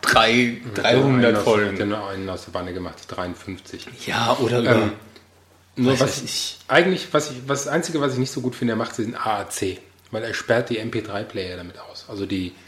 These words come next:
Speaker 2: A A C ist ja gut
Speaker 1: Diskriminierung.
Speaker 2: für,
Speaker 1: So ein
Speaker 2: für
Speaker 1: Arsch. Diskriminieren die anderen. <laughs> Also, das geht ja gar nicht. Als Schwuler und auch diskriminierend.
Speaker 2: Vielleicht sollten wir ihn mal belehren in Richtung allgemeines Gleichstellungsgesetz.
Speaker 1: Ja.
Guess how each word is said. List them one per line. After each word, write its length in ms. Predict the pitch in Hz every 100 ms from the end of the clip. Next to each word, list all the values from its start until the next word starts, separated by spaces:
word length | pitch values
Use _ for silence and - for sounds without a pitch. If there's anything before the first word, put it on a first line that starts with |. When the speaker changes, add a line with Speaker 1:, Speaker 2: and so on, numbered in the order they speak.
| - - -
Speaker 2:
A 200 | 117 117
A 60 |
C 260 | - 127 143
ist 120 | 135
ja 80 | 127
gut 80 | 117
Speaker 1:
Diskriminierung. 1040 | 147 135 - 147 135 127 202 196 120 117 101 - -
Speaker 2:
für, 320 | - 117 110
Speaker 1:
So 120 | 107
ein 120 | 131 113
Speaker 2:
für 80 | 117
Speaker 1:
Arsch. 520 | 107 101 95 - -
Diskriminieren 600 | - - 127 123 127 190
die 100 | 196
anderen. 520 | - 220 127 110 107 -
<laughs> 40 | - - _ _ - - - - - - - - - - - - -
Also, 280 | 139 -
das 280 | 160 135 -
geht 140 | 147 139
ja 140 | 120
gar 260 | 113 113 104
nicht. 380 | 98 104 - - _ _ - - - _
Als 220 | - - -
Schwuler 400 | - 175 160 107
und 160 | 104
auch 100 | 92
diskriminierend. 680 | - - - 110 104 139 135
Speaker 2:
Vielleicht 240 | 120 139 -
sollten 260 | 156 139
wir 60 | 127
ihn 80 | 123
mal 100 | 117
belehren 400 | 107 107 127 123
in 80 |
Richtung 420 | 107 117 - 107 120
allgemeines 520 | 107 113 107 101 -
Gleichstellungsgesetz. 960 | 98 98 - 92 90 - - - - 139
Speaker 1:
Ja. 300 | 120 95